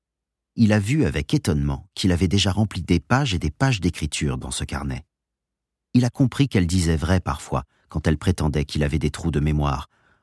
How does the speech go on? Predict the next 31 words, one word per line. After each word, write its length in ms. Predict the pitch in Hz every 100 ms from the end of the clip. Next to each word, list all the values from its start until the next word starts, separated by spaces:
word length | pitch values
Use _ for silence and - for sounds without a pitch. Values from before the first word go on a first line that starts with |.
| _
ou 80 | 107
quand 240 | 92 80 76
elle 100 | 85
expliquait 560 | - - 87 - 85
qu'ils 300 | - 85 76
étaient 240 | 80 82 85
ici 340 | 87 - 90
pour 180 | - 80
qu'il 160 | 87
se 120 | - 80
repose, 480 | 87 - 78 73 78 _ _ _
pour 160 | - 82
l'air 220 | 90 -
pur 240 | 85 78
de 80 | 78
la 140 | 76
montagne, 500 | 82 90 80 73 76 71 _ _ _ _
pour 240 | - 82 -
oxygéner 540 | 98 - 92 95 85
son 160 | - 82
cerveau. 420 | 85 76 69 67 _ _ _ _ _ _ _ _ _ _ _ _ 127
Il 140 | 127
n'a 140 | 139
pas 160 | - 143
lu 120 | 139
les 200 | 107 87
autres 200 | 92 92
pages 300 | 82 82 78
qu'il 160 | - 76
avait 220 | 76 71
écrites. 420 | 71 67 - -